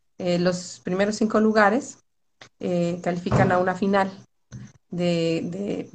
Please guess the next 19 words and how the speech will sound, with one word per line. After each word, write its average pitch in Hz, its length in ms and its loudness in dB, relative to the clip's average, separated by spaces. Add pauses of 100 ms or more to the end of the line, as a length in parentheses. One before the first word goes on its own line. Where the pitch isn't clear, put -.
(140)
de, - 260 -10
se - 80 -8
llama 185 200 4
Gran 180 200 0
Reto, 180 260 -2 (100)
el 190 240 -6
organizador, 190 720 0 (380)
y 196 160 2
esa, 196 460 2
esa 190 480 -2
final 196 400 0
a 190 80 4
la 180 160 0
que 180 420 -4
se 175 180 -6
clasifican 185 540 -4
esos 190 200 -6
cinco 202 240 -2
lugares, 202 480 -2